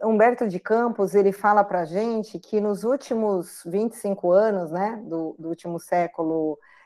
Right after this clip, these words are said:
quatorze, o Cristo desejou realizar a sua visita periódica à Terra. Então, a gente,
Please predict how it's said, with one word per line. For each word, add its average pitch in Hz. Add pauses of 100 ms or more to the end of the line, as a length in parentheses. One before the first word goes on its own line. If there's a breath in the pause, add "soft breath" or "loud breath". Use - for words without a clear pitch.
(160 soft breath)
quatorze, 185
o 202
Cristo 254
desejou 226 (840)
realizar 220 (120)
a 214
sua 240
visita 226
periódica 240
à -
Terra. 160 (160)
Então, 185
a 180
gente, 208